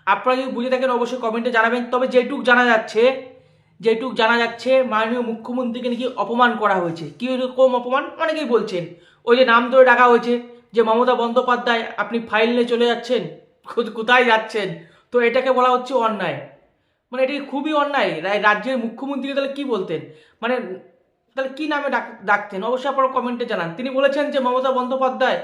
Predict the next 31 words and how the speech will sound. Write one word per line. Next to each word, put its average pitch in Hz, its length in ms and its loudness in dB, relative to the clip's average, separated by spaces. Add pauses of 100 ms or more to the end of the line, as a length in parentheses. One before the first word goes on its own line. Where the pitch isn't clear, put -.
(340)
আপনি 233 220 -2
ফাইল 240 340 0
নিয়ে 269 160 0
চলে 262 160 2
যাচ্ছেন, 269 380 -2
কোথায় 240 280 0
ফাইল 226 240 -2
নিয়ে 214 120 0
যাচ্ছেন? 170 500 -6 (580)
এটাই 269 240 -6
কি 277 100 -6
অপরাধ?" 254 380 2 (360)
তার 233 200 0
জন্য 269 200 2
তাকে 262 220 0
নোটিশ 240 280 -4
পাঠিয়ে 262 260 -6
দিলেন 262 260 2 (320)
এই 240 300 0
ইলেকট্রনিক্স 262 480 4
কমপ্লেক্স 254 480 0
পুলিশ 254 380 -8
স্টেশন 208 400 -6 (640)
বিধাননগরের। 240 800 0 (1160)
এর 262 160 6
আগেও 240 280 4
আমরা 269 240 4
দেখেছি 262 320 -6
এই 254 180 -4
সন্তু 240 320 -6
পান, 247 360 0